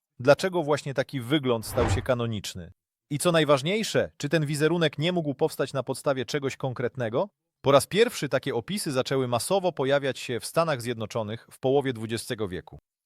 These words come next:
Świadkowie porwań, którzy twierdzili, że znajdowali się na pokładzie jakichś statków, powtarzali te same szczegóły. Niski wzrost, jasna skóra, wydłużona czaszka, brak uszu,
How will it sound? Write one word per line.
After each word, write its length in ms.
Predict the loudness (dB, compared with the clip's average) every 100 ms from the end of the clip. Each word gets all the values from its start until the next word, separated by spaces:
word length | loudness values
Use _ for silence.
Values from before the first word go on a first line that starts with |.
| -8
Świadkowie 480 | 2 4 6 6 6
porwań, 520 | 10 10 8 0 -2
którzy 280 | -6 -4 -2
twierdzili, 500 | 0 -2 -2 -2 0
że 120 | 0
znajdowali 480 | 0 0 4 4 2
się 100 | -2
na 100 | -2
pokładzie 460 | 0 2 2 4
jakichś 360 | 2 0 -2 -10
statków, 560 | -2 0 0 -6 -10 _
powtarzali 500 | -2 2 4 4 2
te 120 | 0
same 260 | 0 2 0
szczegóły. 460 | 0 -2 0 0 -2 -8 -6
Niski 400 | 0 0 0 -6
wzrost, 560 | -2 4 6 6 0 -16 2
jasna 340 | 4 4 0
skóra, 480 | -4 -2 4 6 6 2
wydłużona 600 | 0 2 2 2 2 2
czaszka, 520 | 4 2 2 0 0
brak 400 | 0 4 4 4
uszu, 360 | -4 -4 -4